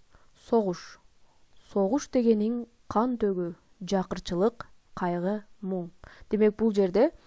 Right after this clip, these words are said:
сууда Сулайман, тоодо Толоймон толук боюнча атама сүйлөм. Экинчисинде капчыгай, үчүнчү сүйлөмдө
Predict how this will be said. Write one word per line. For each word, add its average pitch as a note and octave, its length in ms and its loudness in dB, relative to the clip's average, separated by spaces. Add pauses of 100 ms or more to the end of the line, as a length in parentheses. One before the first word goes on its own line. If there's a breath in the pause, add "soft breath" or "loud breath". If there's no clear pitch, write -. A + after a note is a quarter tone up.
(300 loud breath)
сууда G#3+ 420 2
Сулайман, F3+ 480 -2
тоодо G3+ 400 0
Толоймон F3+ 480 -2
толук C4 400 8
боюнча F3 460 2 (100)
атама A#3 400 4
сүйлөм. F3 480 0 (880 soft breath)
Экинчисинде A3 720 0 (100)
капчыгай, G#3+ 720 2 (1400)
үчүнчү F#3+ 480 -8
сүйлөмдө A3+ 480 0